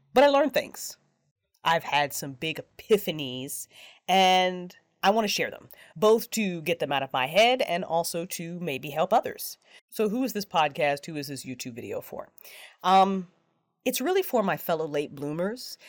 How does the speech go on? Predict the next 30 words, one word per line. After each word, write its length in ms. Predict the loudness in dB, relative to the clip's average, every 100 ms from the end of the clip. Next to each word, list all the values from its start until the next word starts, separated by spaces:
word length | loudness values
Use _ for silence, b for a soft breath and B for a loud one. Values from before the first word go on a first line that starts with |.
| B B
It's 180 | -6 -6
for 220 | -4 -4
my 240 | 0 -2
fellow 680 | -2 2 4 6 4 2 -2 -2
undiagnosed 1040 | -4 -2 0 2 0 -2 -2 -2 -2 -8
neurodivergent 1000 | -10 -6 -2 0 2 0 0 -4 -6 -10
people. 360 | -10 -6 -6 -6 _ _ B B B B 4
It 240 | 6 6
is 260 | 4 2 2
for 400 | -2 0 2 2
the 100 | 0
people 500 | -6 -8 -6 -2 -2
who 380 | -4 -6 -4 -2
are 300 | 0 -2 -4
ambitious 960 | -2 -2 -2 -6 -10 -6 -4 -4 -6 -6 0
as 280 | 0 0
fuck 280 | 0 0 0
creatives. 760 | -4 -4 2 2 2 -2 -4 -8
It 140 | -8 -8
is 180 | -8
for 340 | -8 -4 -2 -2
my 380 | -2 -2 -2 -4 B B
North 420 | -2 2 4 2 2
Node 280 | 4 4
and 200 | 4 0
Leo 320 | 2 4 4 4
people. 640 | -2 -6 -2 0 0 -4 B B B 0
Um, 540 | 4 8 6 4 -2 B B B
so 160 | -2 0
below, 580 | 4 6 8 8 8